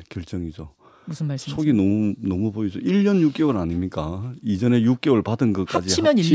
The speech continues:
Speaker 2: 년
Speaker 1: 합치면
Speaker 2: 육 개월.
Speaker 1: 일 년 육 개월이고,
Speaker 2: 예.
Speaker 1: 이천이십사년도 일월까지잖아요.
Speaker 2: 예.
Speaker 1: 일월 십 일입니까? 팔 일입니까?
Speaker 2: 이천이십사 년
Speaker 1: 일월
Speaker 2: 일월 팔 일까지입니다.
Speaker 1: 팔 일까지. 그러니까 이천이십사년도 국회의원 선거 공천이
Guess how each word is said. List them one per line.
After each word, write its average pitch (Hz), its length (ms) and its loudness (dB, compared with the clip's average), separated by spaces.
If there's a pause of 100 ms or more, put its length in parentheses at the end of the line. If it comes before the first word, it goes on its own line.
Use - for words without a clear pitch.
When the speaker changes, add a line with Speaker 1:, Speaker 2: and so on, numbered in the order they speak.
Speaker 2:
년 185 160 6
Speaker 1:
합치면 - 0 -
Speaker 2:
육 190 60 0
개월. 135 180 2
Speaker 1:
일 127 80 6
년 127 180 6
육 98 140 2
개월이고, 107 560 0
Speaker 2:
예. 123 60 2
Speaker 1:
이천이십사년도 147 1040 0
일월까지잖아요. 117 1800 0 (160)
Speaker 2:
예. 143 220 -4
Speaker 1:
일월 135 340 2
십 151 200 -8
일입니까? 135 380 -2
팔 - 240 -10
일입니까? 101 560 -4
Speaker 2:
이천이십사 220 1200 2
년 269 360 2
Speaker 1:
일월 285 320 8
Speaker 2:
일월 320 120 6
팔 381 180 0
일까지입니다. 156 600 4
Speaker 1:
팔 107 180 -4
일까지. 80 100 -12 (840)
그러니까 147 320 4
이천이십사년도 170 1500 2
국회의원 170 500 4
선거 123 380 2
공천이 120 720 4